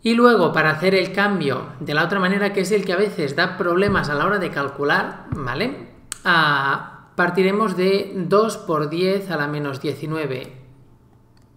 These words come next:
joules, dos por diez a la menos diecinueve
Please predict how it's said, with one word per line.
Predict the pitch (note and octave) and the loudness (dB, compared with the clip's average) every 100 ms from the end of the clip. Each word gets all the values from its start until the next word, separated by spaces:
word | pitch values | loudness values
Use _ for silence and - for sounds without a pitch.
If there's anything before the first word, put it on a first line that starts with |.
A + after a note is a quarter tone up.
| - | -10
joules, | D3+ F#3+ A3 C4+ C#4 - - - | 0 2 2 0 -8 -14 -20 -18
dos | F3 D3+ D#3+ E3 | -10 -4 -4 -4
por | - C3+ | -8 -8
diez | B2+ D3+ F3+ G#3+ - - - - _ _ _ _ _ - - - | -4 -4 -4 -8 -14 -20 -20 -20 _ _ _ _ _ -20 -20 -10
a | E3+ | -4
la | D#3 C#3 | -2 -2
menos | C3+ C3 B2+ | -6 -8 -8
diecinueve | C3+ - C#3 C#3+ B2+ B2+ | -8 -8 -8 -6 -6 -10